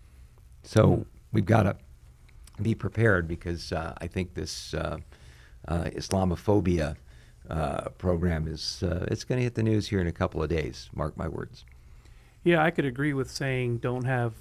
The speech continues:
Speaker 2: Muslim phobia, meaning don't oppress or mistreat Muslims because they are associated with the religion. But on an ideological level, <clears throat> absolutely.
Speaker 1: Yeah.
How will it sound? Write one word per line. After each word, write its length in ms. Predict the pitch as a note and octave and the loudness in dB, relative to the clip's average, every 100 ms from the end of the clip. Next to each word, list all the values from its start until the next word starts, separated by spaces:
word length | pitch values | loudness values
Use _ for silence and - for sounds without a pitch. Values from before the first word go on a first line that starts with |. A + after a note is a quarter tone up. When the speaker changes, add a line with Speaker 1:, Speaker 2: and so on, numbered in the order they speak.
| - | -4
Speaker 2:
Muslim 400 | B2+ D3 D#3 B2+ | 2 4 4 0
phobia, 520 | - A#2+ G#2+ G#2+ A2 A#2 | 0 0 0 -2 -4 -2
meaning 320 | A#2+ A2+ A2 | -2 0 -2
don't 340 | G#2+ A#2 A#2+ - | -2 -2 -2 -8
oppress 540 | A#2+ - B2 A#2 - | -10 -2 -2 -2 -4
or 340 | A#2+ G#2+ A2 - - | -4 -2 -4 -8 -6
mistreat 720 | C3 - - - C3+ A#2+ - - - | -4 -4 -8 -4 -4 -4 -12 -20 -4
Muslims 540 | C3+ C#3 C3+ A#2+ A2+ | 2 2 2 -2 -2
because 340 | - A#2 C3 A#2 | -4 -6 -4 -2
they 80 | A2+ | -2
are 80 | |
associated 440 | G#2 - A#2 A#2 G#2 | -4 -4 -4 -4 -6
with 60 | G2+ | -6
the 60 | |
religion. 420 | G#2+ B2+ B2 G#2+ - - - - | -4 -2 -2 -4 -8 -12 -20 -2
But 80 | C3+ | 2
on 80 | A#2+ | 4
an 60 | |
ideological 760 | B2 A#2+ B2 B2 C3 C#3 - A2 | 2 2 2 4 4 2 -2 -2
level, 380 | A2 G#2+ G#2+ A2+ - - - - | -2 0 -2 -2 -14 -20 -20 0
<clears throat> 400 | E3+ E3+ C3 - | 6 6 6 2
absolutely. 760 | C#3+ D3 - A2+ C3 A#2+ G#2 G#2+ - | 2 2 0 -6 -4 -4 -8 -10 -12
Speaker 1:
Yeah. 220 | - G2 | -2 0